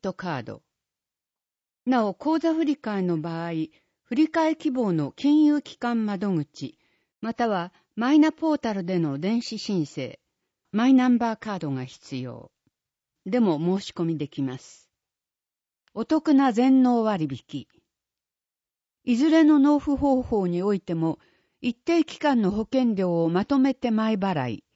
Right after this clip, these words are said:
全納すると割引が適用されます。詳しくは日本年金機構のホームページをご確認ください。キューアールコード、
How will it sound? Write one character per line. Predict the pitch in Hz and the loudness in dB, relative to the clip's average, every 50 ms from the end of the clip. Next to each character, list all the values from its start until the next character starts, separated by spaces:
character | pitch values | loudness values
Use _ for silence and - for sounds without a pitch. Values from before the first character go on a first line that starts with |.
| _ _ _ _ _ _ _ - | _ _ _ _ _ _ _ -6
全 | - 202 208 220 214 202 | -2 0 2 2 2 2
納 | 196 190 165 151 156 - _ _ _ _ _ | 2 2 0 -2 -4 -6 _ _ _ _ _
す | - - 226 | -12 -6 -4
る | 208 196 180 | -4 -4 -4
と | - - 156 156 151 _ _ _ _ _ - | -2 -2 -2 -2 -2 _ _ _ _ _ -6
割 | 190 202 226 247 311 285 302 269 | -4 0 2 4 4 4 4 2
引 | - - 277 | 2 0 0
が | 254 233 220 | 0 0 0
適 | - 226 214 - - 202 | -2 -2 -4 -4 -2 -2
用 | 196 175 170 170 | 0 0 0 -2
さ | - 160 147 | -2 -4 -4
れ | 151 143 | -2 -2
ま | 131 131 127 | -4 -4 -6
す。 | - - - - _ _ _ _ _ _ _ _ _ _ _ _ _ _ - | -10 -14 -20 -20 _ _ _ _ _ _ _ _ _ _ _ _ _ _ -4
詳 | - 262 277 | 0 0 0
し | 302 - - | 0 0 -6
く | - 196 | -6 -4
は | 185 170 160 170 - _ _ _ - | -2 -2 -2 -4 -8 _ _ _ -6
日 | 202 226 | -4 0
本 | 208 285 311 294 254 226 | 2 4 6 6 6 4
年 | 220 233 269 277 | 4 4 4 2
金 | 269 - 269 262 254 247 | 2 2 2 2 2 0
機 | - - - | -2 -10 -12
構 | - 190 170 165 | -4 -2 0 0
の | 160 147 131 | 0 0 -2
ホ | - - 247 262 | -2 0 2 2
ー | 277 | 4
ム | 262 277 262 | 4 2 0
ペ | - 269 254 220 | 0 -2 0 0
ー | 202 | 0
ジ | 170 151 151 | -2 -2 -2
を | 139 120 117 - - | -2 -2 -4 -6 -6
ご | 151 170 165 | -8 -8 -6
確 | - 175 165 - 170 | -6 -8 -6 -4 -4
認 | 160 151 147 143 | -2 -2 -4 -4
く | - 151 | -6 -8
だ | 127 135 135 | -10 -10 -10
さ | - - 143 123 | -10 -12 -12 -12
い。 | 113 110 _ _ _ _ _ _ _ _ _ _ _ _ _ _ _ _ _ _ _ _ _ _ _ _ _ _ _ _ _ | -12 -14 _ _ _ _ _ _ _ _ _ _ _ _ _ _ _ _ _ _ _ _ _ _ _ _ _ _ _ _ _
キ | - 262 269 | -4 0 2
ュ | 254 | 4
ー | 247 240 | 4 4
ア | 233 | 2
ー | |
ル | 208 214 | 2 -2
コ | - - 196 180 | -8 -6 -6 -6
ー | 165 | -4
ド、 | 143 143 127 - | -4 -6 -8 -8